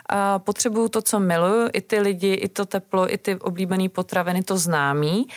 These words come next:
ale už nechci tolik vyčnívat. Takže většinou zemitější barvy, a dřev-, třeba dřevitější vůně, trošku sladší. Eh,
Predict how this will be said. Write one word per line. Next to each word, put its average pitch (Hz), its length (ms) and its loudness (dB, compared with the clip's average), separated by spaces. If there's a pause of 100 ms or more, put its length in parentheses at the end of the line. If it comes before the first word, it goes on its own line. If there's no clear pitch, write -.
(120)
ale 160 120 0
už 185 160 -2
nechci 196 280 -2
tolik 185 280 -2
vyčnívat. 156 640 -2
Takže 185 240 -2
většinou 160 380 -2
zemitější 185 760 -2
barvy, 160 680 -2 (460)
a 165 600 0 (500)
dřev-, 180 340 -2 (260)
třeba 170 260 -4
dřevitější 185 760 -2
vůně, 180 800 0
trošku 175 340 -6
sladší. 160 800 -4 (380)
Eh, 170 40 0